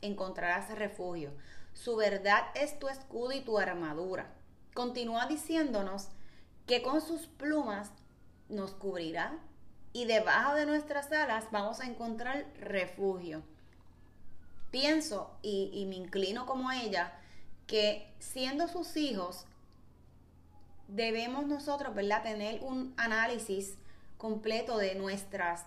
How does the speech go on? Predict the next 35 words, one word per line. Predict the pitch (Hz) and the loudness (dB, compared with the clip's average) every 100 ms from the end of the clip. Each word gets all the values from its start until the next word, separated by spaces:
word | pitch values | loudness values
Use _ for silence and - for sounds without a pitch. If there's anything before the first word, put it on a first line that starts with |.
| - | -4
detalles, | 180 165 170 196 214 208 196 196 - - - | 0 6 8 10 8 4 2 0 -6 -12 -10
de | - 185 | -2 2
lo | 185 185 | 2 2
que | 202 | 2
tenemos. | 208 196 190 202 208 185 196 | 2 2 2 0 0 0 -2
En | 214 | 0
este | 196 202 233 | 0 -2 4
caso, | 254 294 294 | 6 6 4
¿verdad?, | 214 190 214 311 | 2 4 4 4
en | 254 | 2
la, | 208 | 0
en | 208 208 190 | 2 0 2
la | |
herencia | 180 180 214 220 247 233 233 | 0 -2 -4 -4 -2 -2 -2
por | 240 | -2
los | 233 | 0
animales, | 240 247 240 277 254 220 220 - - - - - - - - - | 0 -2 0 2 2 0 -2 -4 -8 -10 -14 -14 -14 -14 -16 -2
él | 214 214 | 0 0
entendía | 214 226 220 247 302 | -2 -2 -2 2 2
que | 220 | 4
las | 208 202 | 0 0
plumas | 202 196 196 | -2 -4 -2
para | 214 208 | 0 2
las | - | 0
aves | - 302 277 262 | 4 4 4 2
tienen | 220 220 | -2 -2
un | 254 | -2
propósito. | 262 330 208 196 202 196 190 - - - - - - - - - - - - | 2 4 4 2 2 0 -4 -8 -18 -20 -20 -20 -20 -20 -20 -20 -20 -20 -8
Y | - | -4
son, | 196 208 226 311 | -2 0 0 0
si, | - 233 220 220 | -4 -6 -6 -6
si | - 240 226 | -6 -6 -6
pensamos, | - 240 226 220 226 240 339 269 233 | -2 -2 0 0 4 6 6 4 2
y | 240 | 6
al-, | 190 196 | 6 4